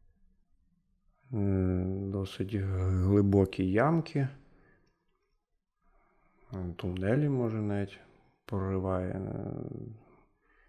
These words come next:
Тими своїми лапами він активно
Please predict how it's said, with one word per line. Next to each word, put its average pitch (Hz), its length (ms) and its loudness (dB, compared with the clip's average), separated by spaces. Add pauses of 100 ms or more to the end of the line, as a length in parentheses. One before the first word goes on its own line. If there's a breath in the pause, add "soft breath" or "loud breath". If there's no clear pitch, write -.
(300 soft breath)
Тими 101 440 -4
своїми 101 680 -2 (160)
лапами 101 680 -2
він 98 220 -2 (760 soft breath)
активно 95 760 6